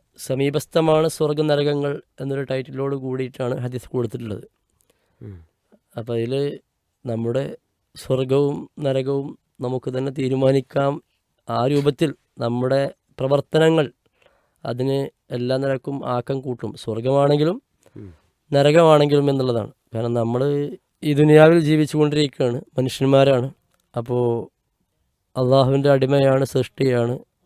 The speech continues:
Speaker 1: ആ റബ്ബിൻ്റെ കൽപ്പനകൾക്ക് വഴിപ്പെട്ട് ജീവിക്കേണ്ടവനാണ് ഒരു വിശ്വാസി, ഒരു മുസ്ലിം എന്ന് പറയുമ്പോൾ.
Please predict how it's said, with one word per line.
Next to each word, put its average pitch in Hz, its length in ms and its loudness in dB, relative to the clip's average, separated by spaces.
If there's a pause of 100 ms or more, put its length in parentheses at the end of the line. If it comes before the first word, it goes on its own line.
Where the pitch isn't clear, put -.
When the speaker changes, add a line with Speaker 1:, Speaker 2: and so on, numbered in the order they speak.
Speaker 1:
ആ 120 120 -2
റബ്ബിൻ്റെ 123 440 -2
കൽപ്പനകൾക്ക് - 2000 -8
വഴിപ്പെട്ട് 139 720 2 (800)
ജീവിക്കേണ്ടവനാണ് 165 840 6
ഒരു 170 160 -2
വിശ്വാസി, 160 640 -4 (180)
ഒരു 143 160 -2
മുസ്ലിം 147 320 -4
എന്ന് 143 120 -4
പറയുമ്പോൾ. 127 480 -6